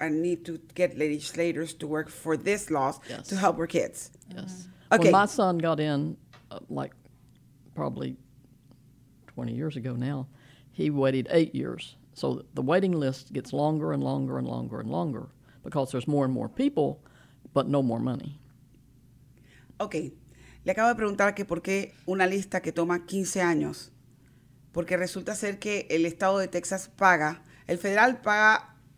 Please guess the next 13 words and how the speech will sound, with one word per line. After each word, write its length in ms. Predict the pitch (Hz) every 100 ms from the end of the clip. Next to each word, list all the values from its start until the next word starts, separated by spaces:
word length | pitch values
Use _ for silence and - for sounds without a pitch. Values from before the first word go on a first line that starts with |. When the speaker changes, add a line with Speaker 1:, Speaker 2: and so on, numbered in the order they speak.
| -
Speaker 1:
ah, 480 | 185 180 165 160 160
la 140 | 165 165
mitad 320 | 170 180 175 - - - - -
y 60 | -
el 60 |
estado 260 | 170 - 180
de 60 | 185
Texas 220 | 165 175
tiene 160 | 180 165
que 80 |
pagar 200 | 165 147
la 100 | 151
mitad. 340 | 147 135 123